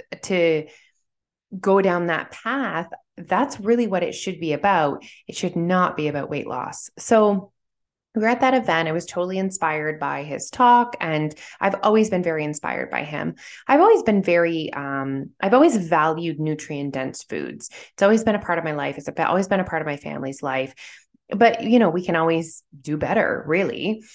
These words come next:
And so I had that event, and then I, there was a couple of things, there's two other th-,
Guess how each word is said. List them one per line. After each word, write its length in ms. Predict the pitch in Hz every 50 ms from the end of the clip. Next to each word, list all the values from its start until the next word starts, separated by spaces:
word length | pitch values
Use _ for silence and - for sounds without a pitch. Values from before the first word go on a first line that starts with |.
| - - _ _ _ _ _ _ -
And 320 | 202 208 208 202 202 202 196
so 320 | - - 220 208 202 - - -
I 60 | 175
had 220 | 190 196 190 196
that 160 | 240 240 247
event, 480 | 254 208 - 185 151 151 151 151 151 - -
and 160 | 202 196 214
then 280 | 214 208 214 214 - -
I, 280 | - 196 202 208 196 -
there 80 | - 208
was 180 | 208 220 220 240
a 60 | 233
couple 320 | 233 - 247 247 - 330
of 120 | 330 - -
things, 500 | 202 190 190 190 190 185 - - - - -
there's 200 | 190 180 175 -
two 160 | - - 285
other 180 | 285 262 247 226
th-, 120 | 233